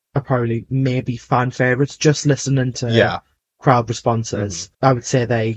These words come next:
Speaker 1: probably have the, but I think mainly Vic and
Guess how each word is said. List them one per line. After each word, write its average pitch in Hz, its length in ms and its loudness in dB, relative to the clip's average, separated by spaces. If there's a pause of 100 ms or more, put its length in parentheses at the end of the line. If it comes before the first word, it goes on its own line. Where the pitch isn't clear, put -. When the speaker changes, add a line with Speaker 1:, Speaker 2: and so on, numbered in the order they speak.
Speaker 1:
probably 117 300 -4
have 113 280 -6
the, 110 360 -4 (280)
but 127 100 2
I 135 60 4
think 139 300 2
mainly 123 680 0
Vic 107 420 -6
and 110 300 -6